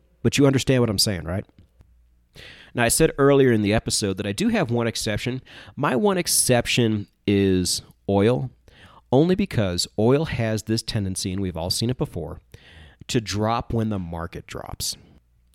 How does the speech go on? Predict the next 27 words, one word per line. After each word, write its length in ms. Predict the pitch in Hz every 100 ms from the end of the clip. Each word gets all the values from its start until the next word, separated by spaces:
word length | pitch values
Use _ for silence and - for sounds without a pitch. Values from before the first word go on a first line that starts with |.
| - - -
I 100 | -
have 120 | 247 143
never 220 | 123 117
quite 240 | - 110
understood 420 | 107 92 - 104
the 80 | 101
correlation 560 | - 131 127 127 127 131
there, 220 | 131 151
but 280 | 120 - 104
I 120 | 104
do 340 | 101 - 120
know 220 | 120 107 104
it's 240 | - - _ -
there. 300 | 90 98 151 - _ -
It 100 | 110
exists. 640 | 87 - 98 147 - - - _ _ _ _ _ _
So 320 | - - 98 -
even 300 | 170 196 180
though 320 | 156 151 147
I 80 | 135
have 180 | 131 120
a 40 |
lot 180 | 107 107
of 80 | 107
positions 460 | 98 101 - 104
out 200 | 104 101
there, 200 | 110 104